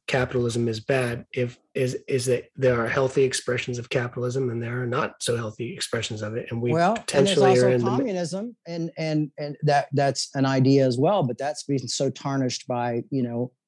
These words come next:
Speaker 1: Yeah.
Speaker 2: nineteen eighties James Bond films, um, and, and made to, made to fear in this country that that's the worst thing. I'm not saying that communism is the answer, but there is an answer where people are treated equally.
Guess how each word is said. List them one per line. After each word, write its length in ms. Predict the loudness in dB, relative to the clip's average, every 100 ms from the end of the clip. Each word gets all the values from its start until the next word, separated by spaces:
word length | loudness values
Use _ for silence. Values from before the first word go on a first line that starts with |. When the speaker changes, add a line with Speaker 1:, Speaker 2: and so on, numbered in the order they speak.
| _ _ _ -4
Speaker 1:
Yeah. 260 | -2 -2 0
Speaker 2:
nineteen 480 | 4 4 4 4 4
eighties 300 | 6 4 2
James 300 | 0 2 0
Bond 360 | -2 0 0
films, 440 | 0 -2 -2 -4 -10 _ _ _ _ 0
um, 480 | 2 4 2 0 -8 _ _ -12
and, 260 | -6 -4 -6 -8 -2
and 260 | 4 8 8
made 200 | 8 6
to, 120 | 4 0 -10 -2
made 240 | 4 4
to 80 | 2
fear 580 | 2 6 8 8 6 2
in 160 | 0 0
this 160 | 0
country 400 | -2 -2 0 0 0
that 80 | -2
that's 300 | -4 -6 -8
the 80 | -4
worst 340 | -2 -4 -2
thing. 220 | 0 0
I'm 80 | 0
not 220 | -2 -4
saying 180 | -4 -2
that 120 | -2 -4
communism 580 | -2 0 2 0 0
is 160 | -2 -4
the 220 | -6 -2
answer, 400 | -2 -2 -4 -4 _ _ _ _ -2
but 140 | 0 4
there 140 | 6
is 140 | 6 6
an 60 |
answer 280 | 2 0 0
where 220 | 0 0
people 360 | -2 -2 -2 -2
are 180 | -2 -4
treated 340 | -2 -2 0
equally. 500 | 0 -2 -4 -6 -14